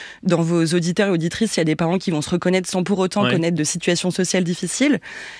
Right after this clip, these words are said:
Speaker 1: et, euh, sont stigmatisées, euh, pour ça. Sur le reste des analyses, je laisse, je laisse ça aux sociolo-, aux sociologues,
Speaker 2: Uh-huh.
Speaker 1: évidemment, mais, euh, mais oui, évidemment qu'on le voit, et elles sont d'autant plus abandonnées qu'il y a un abandon plus général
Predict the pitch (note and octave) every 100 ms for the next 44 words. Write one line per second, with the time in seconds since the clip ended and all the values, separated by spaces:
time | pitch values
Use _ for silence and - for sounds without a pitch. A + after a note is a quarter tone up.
0 | - F#3+ A3+ C4+ B3 F#3 E3+ D#3+ C#3+ -
1 | - C4 B3+ - G3+ F#3 E3+ - F3 A3
2 | G3+ D#3+ D#3 D3 D3 F#3+ - A#3+ F#3 -
3 | F3+ - - - - E3+ E3 D#3+ F#3 -
4 | F3+ F3 F3 F3+ G3 F#3+ D#3+ E3 - E3
5 | - E3+ F3 - - G3 F3 E3 F3+ E3
6 | G#3 G#3+ F3 E3 D#3 F#3+ - A3 A#3 G3
7 | F#3+ F3+ F#3 F#3+ C#4 - - - - -
8 | F#3+ G#3+ B3 F3+ D#3 D3+ D#3+ F#3 A#3 E3+
9 | F3 F3 F#3+ G#3+ F3+ E3+ E3 F#3 B3+ A3
10 | F3 - F3+ D#3+ F#3+ F3 F#3 F#3 F3+ G3+
11 | F3 E3+ E3+ F3+ A3 G#3+ - F#3 E3 E3
12 | E3 E3+ E3+ F3 F3+ F3+ - F3 F3 F3+
13 | F#3+ G3+